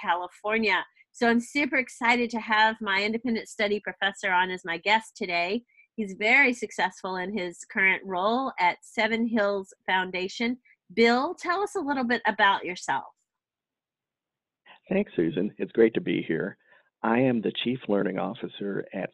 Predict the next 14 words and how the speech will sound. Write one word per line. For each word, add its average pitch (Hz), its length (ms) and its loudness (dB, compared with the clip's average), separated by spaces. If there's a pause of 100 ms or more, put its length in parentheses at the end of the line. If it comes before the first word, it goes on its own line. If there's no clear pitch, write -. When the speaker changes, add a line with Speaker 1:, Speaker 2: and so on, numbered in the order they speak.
(120)
Speaker 2:
Seven 101 180 -4
Hills 101 400 -6
Foundation. - 720 -2 (380)
We're 90 180 4
a - 40 0
nonprofit 98 800 2
human - 320 2
services 110 420 6
agency 92 640 2
that's 82 280 -2
headquartered 98 520 2
in 101 140 2
Worcester, 107 320 0
Massachusetts, 113 800 -2